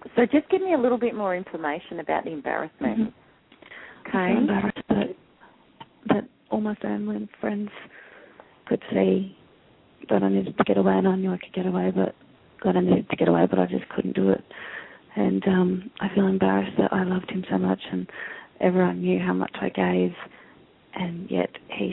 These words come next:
Speaker 2: just showed everyone how little he loves me. And it's embarrassing. I,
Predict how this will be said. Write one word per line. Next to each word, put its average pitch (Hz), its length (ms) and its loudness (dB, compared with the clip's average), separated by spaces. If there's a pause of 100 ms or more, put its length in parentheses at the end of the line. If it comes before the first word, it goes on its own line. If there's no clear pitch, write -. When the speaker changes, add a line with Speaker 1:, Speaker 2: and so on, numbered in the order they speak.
Speaker 2:
just - 220 -6
showed 185 160 0
everyone 185 420 2
how 180 280 -4
little 185 320 0
he 180 180 -2
loves 190 440 -6
me. - 340 -4 (260)
And 202 180 0
it's - 140 -8
embarrassing. 214 500 0
I, 185 120 2